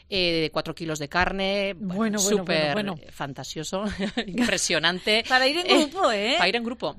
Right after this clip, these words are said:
Speaker 2: A
Speaker 1: Para ir en grupo si
Speaker 2: disfrutarlo,
Speaker 1: eres de fuera de
Speaker 2: claro.
Speaker 1: Bilbao. Si eres de Bilbao, yo creo que entre uno o dos.
Speaker 2: <laughs> Se lo ventilan,
Speaker 1: <laughs>
Speaker 2: ¿no?
Speaker 1: Se lo
Speaker 2: Se levantan
Speaker 1: ventilan.
Speaker 2: el tablón.
Speaker 1: Eso es. Y bueno, y mantenemos, pues eso, eh, la tradición y, y la experiencia de veinte años, ¿no?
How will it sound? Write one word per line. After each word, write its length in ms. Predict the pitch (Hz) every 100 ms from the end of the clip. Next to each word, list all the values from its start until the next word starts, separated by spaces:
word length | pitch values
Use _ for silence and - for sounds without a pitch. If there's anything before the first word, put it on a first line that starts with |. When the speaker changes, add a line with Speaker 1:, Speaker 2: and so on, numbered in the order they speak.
| -
Speaker 2:
A 100 | 196
Speaker 1:
Para 120 | 180
ir 60 | 220
en 60 |
grupo 160 | 233 240
si 60 |
Speaker 2:
disfrutarlo, 280 | 247 330 381
Speaker 1:
eres 120 | 453
de 100 | 220
fuera 200 | 196 202
de 60 | 226
Speaker 2:
claro. 120 | 233
Speaker 1:
Bilbao. 260 | 151 147 170
Si 120 | -
eres 120 | 180
de 80 | 190
Bilbao, 280 | 180 175 185
yo 120 | 175
creo 160 | 175 175
que 100 | 165
entre 200 | 156 165
uno 280 | 196 254 180
o 60 |
dos. 160 | 185 -
Speaker 2:
<laughs> 580 | 233 - 254 277 254 -
Se 100 | 294
lo 80 | 285
ventilan, 500 | 277 247 302 233 226
Speaker 1:
<laughs> 60 | 233
Speaker 2:
¿no? 120 | 285
Speaker 1:
Se 60 | 359
lo 60 |
Speaker 2:
Se 40 | 285
levantan 400 | 269 294 311 302
Speaker 1:
ventilan. 20 |
Speaker 2:
el 100 | 269
tablón. 420 | 226 226 220 196 -
Speaker 1:
Eso 280 | 208 214 165
es. 160 | 147 -
Y 100 | 196
bueno, 160 | 180 139
y 80 | 151
mantenemos, 460 | 151 156 160 160
pues 180 | - 139
eso, 340 | 139 131 127
eh, 240 | 117 127 107
la 120 | 143
tradición 600 | 156 156 143 180 185 196
y, 160 | 151 135
y 140 | 151
la 80 | 147
experiencia 420 | - 147 151 170
de 120 | 147
veinte 240 | 143 147 139
años, 260 | 135 123
¿no? 160 | 143